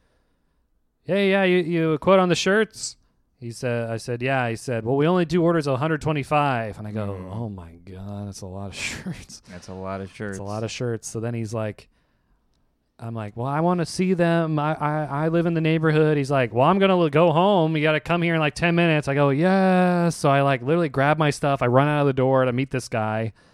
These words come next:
Speaker 1: sprint down, you know, Queens. And I get there. He, like, opens up. He's like, he literally has, like, a shirt factory in Queens.
Speaker 2: Wow.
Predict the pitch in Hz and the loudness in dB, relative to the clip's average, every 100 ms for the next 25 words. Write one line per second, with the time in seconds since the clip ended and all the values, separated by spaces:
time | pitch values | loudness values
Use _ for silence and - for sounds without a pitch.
0 | _ _ _ - - - - 165 180 143 | _ _ _ -18 -12 -8 2 4 4 0
1 | - 165 170 170 160 143 - 160 123 123 | -2 2 4 4 2 0 -2 -2 0 0
2 | 127 147 170 160 131 139 - - - _ | -2 -2 0 0 -2 -4 -8 -16 -20 _
3 | _ _ - 139 135 127 127 123 123 156 | _ _ -14 -10 -8 -8 -8 -10 -4 -2
4 | 180 160 156 151 143 127 139 151 156 143 | 0 0 2 2 2 2 0 0 0 2
5 | 147 147 135 123 127 131 131 143 143 202 | 2 0 -2 -2 -4 -4 -6 -2 2 4
6 | 214 135 135 127 170 233 - 147 135 151 | 4 4 2 2 2 2 0 -4 -4 -2
7 | 147 151 143 185 262 147 95 - 127 180 | -2 -4 -4 -2 -2 -4 -8 -4 0 0
8 | 160 92 | 0 -6